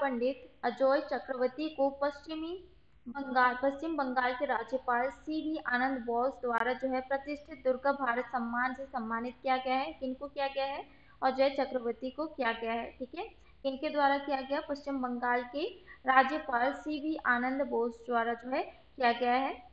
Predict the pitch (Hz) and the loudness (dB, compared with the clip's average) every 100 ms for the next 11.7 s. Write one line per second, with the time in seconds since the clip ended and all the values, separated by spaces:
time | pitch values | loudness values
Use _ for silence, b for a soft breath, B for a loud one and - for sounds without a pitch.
0 | - - - - - - - - B B | -20 -20 -20 -20 -20 -20 -20 -20 B B
1 | B 277 302 294 269 - 359 339 285 262 | B 4 4 4 -2 0 6 8 8 6
2 | 262 269 277 277 302 302 302 320 269 - | 6 4 4 4 2 0 2 0 0 -2
3 | 262 247 247 247 262 262 254 294 320 311 | -6 0 4 4 6 2 2 -2 -2 -2
4 | 269 233 233 269 269 233 240 B B B | 4 2 2 -4 0 0 0 B B B
5 | - - 311 - 339 349 320 285 294 294 | -16 -6 -4 2 2 2 -2 0 0 0
6 | 240 254 262 - 311 311 294 254 247 254 | 0 0 -2 -4 -6 -4 0 2 2 0
7 | 262 240 240 269 277 240 240 262 277 269 | -2 0 -2 -4 -6 -6 -2 -2 0 -2
8 | 269 269 254 226 269 - 247 226 240 320 | 0 -2 -2 -2 -4 -2 -6 -2 -4 -4
9 | - 240 233 226 220 226 226 233 233 233 | -2 0 0 -2 -4 -8 -6 -4 -4 -4
10 | - B B B 277 277 247 311 349 339 | -14 B B B -2 0 2 2 2 -2
11 | 330 285 294 269 339 - | -4 -2 0 0 0 -8